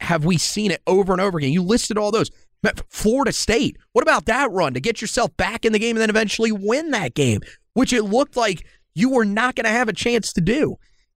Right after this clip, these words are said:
I mean, this is just, it, it is amazing. It shows how together this group is, and it shows that when they turn up the intensity,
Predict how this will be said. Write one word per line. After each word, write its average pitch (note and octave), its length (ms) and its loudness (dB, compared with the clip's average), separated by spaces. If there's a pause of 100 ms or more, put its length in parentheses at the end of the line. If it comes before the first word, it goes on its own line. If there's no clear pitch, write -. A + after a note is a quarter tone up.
I G#3+ 80 0
mean, A3 220 2
this B3+ 260 -2
is A#3 180 0
just, G3 540 -2
it, - 380 -4
it F#3+ 160 2
is E3 380 0 (200)
amazing. F#3 640 -2
It D#3 80 0
shows F#3 280 -2
how D3+ 100 0
together D3 420 0
this G3+ 200 -2
group G3+ 300 -2
is, G#3 280 0 (320)
and F3 100 0
it D#3+ 60 -6
shows G#3+ 360 0
that E3 140 0
when F3 160 -2
they G3 140 2
turn A3+ 320 -2
up A#3 160 0
the A3+ 120 -2
intensity, E3+ 760 0